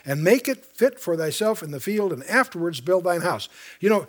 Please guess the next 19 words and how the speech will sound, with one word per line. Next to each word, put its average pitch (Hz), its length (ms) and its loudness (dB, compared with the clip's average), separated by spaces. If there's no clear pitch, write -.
verse 277 220 0
twenty-seven 226 580 2
of 151 100 -10
chapter 196 240 -2
twenty-four 170 540 0
is 151 60 -6
a 180 40 -10
very 269 140 2
key 226 180 -4
verse 175 320 -2
many 220 180 -4
people 202 240 -8
don't 190 200 -6
really 185 220 6
understand. 165 540 -4
What 233 240 4
this 233 220 0
says 247 420 2
is 139 640 -8